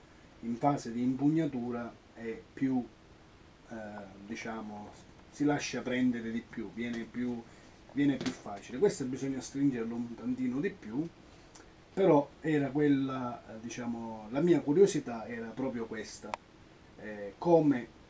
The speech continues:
eh, potrebbero appunto, eh,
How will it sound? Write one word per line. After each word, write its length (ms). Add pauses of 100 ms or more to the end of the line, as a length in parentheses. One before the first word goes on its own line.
(120)
eh, 500
potrebbero 760 (360)
appunto, 720 (540)
eh, 420